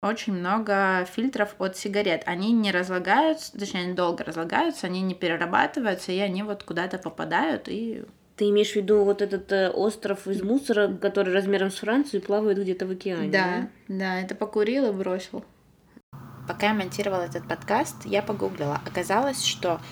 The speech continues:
Speaker 1: сигаретные фильтры составляют двадцать семь процентов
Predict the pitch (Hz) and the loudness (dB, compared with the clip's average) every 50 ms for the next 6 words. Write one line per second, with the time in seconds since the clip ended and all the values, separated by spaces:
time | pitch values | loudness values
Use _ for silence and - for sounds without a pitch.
0 | - - - - - 190 196 196 196 202 185 190 - - 247 247 - 214 208 - | -16 -12 -10 -4 0 2 4 4 2 2 0 -6 -4 -4 -6 -4 -4 -6 -6 -8
1 | 190 - - - 170 170 180 190 214 233 208 - - - - - - 190 196 214 | -8 -8 -8 -8 -6 -2 2 4 4 4 4 2 0 -6 -6 0 4 4 4 4
2 | 202 170 - - 180 175 - - - - - - 196 226 285 294 226 185 | 2 -4 -6 -6 -8 -8 -6 -6 -8 -6 -6 -4 -2 -2 -2 0 -2 -4